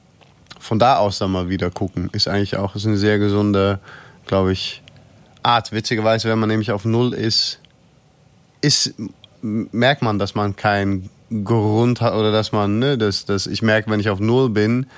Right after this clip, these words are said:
dass ich nicht wieder reinfalle. Und ich sag mal, auch wenn du auf Null bist, kannst du auch mal wieder reinfallen. Aber wenn ich auf Null bin, falle ich ja nicht wieder rein.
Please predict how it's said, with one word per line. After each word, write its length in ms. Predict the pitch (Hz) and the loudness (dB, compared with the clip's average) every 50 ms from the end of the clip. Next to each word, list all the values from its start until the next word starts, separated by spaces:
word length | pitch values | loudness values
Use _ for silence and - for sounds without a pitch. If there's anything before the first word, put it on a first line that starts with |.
| - - - - - - - _ _ - | -20 -20 -20 -20 -20 -20 -20 _ _ -6
dass 240 | - - 101 95 | -2 -2 0 0
ich 180 | 104 107 95 - | 0 -2 -2 0
nicht 240 | 117 123 131 - - | 0 0 0 0 0
wieder 240 | 120 107 101 95 82 | 2 2 2 2 4
reinfalle. 640 | 92 92 92 92 - - 90 85 82 80 80 85 - _ _ | 2 2 2 0 -2 -2 -2 -2 -2 -4 -6 -10 -12 _ _
Und 180 | - - 98 92 | -8 -6 -4 -4
ich 100 | 95 90 | -2 0
sag 180 | 110 110 120 | 2 2 2
mal, 80 | 117 110 | 2 2
auch 140 | 101 92 92 | 2 2 2
wenn 100 | 127 131 | 0 0
du 60 | 135 | 2
auf 120 | 131 120 120 | 2 2 2
Null 220 | 127 135 143 143 | 2 2 2 2
bist, 220 | 135 143 139 - - | 2 0 -2 -2 -2
kannst 200 | - 135 123 - | -2 -2 0 0
du 40 | |
auch 40 | 120 | 0
mal 160 | 120 120 113 | 0 0 0
wieder 220 | 113 113 113 104 101 | 0 0 0 2 2
reinfallen. 480 | 117 127 135 127 - - 90 90 90 | 2 2 0 0 -2 -2 -2 -2 -2
Aber 240 | - 98 98 98 92 | 0 0 0 0 0
wenn 140 | 101 113 120 | 2 2 2
ich 120 | 117 - | 2 2
auf 100 | 104 92 | 0 2
Null 180 | 101 107 113 117 | 2 2 2 2
bin, 180 | 110 113 117 113 | 2 2 2 2
falle 200 | - - 127 127 | 2 2 2 2
ich 60 | 120 - | 0 -2
ja 80 | - - | -4 -4
nicht 180 | - - - | -6 -6 -6
wieder 220 | - - - - - | -6 -6 -6 -6 -6
rein. 220 | - - - - | -6 -8 -8 -10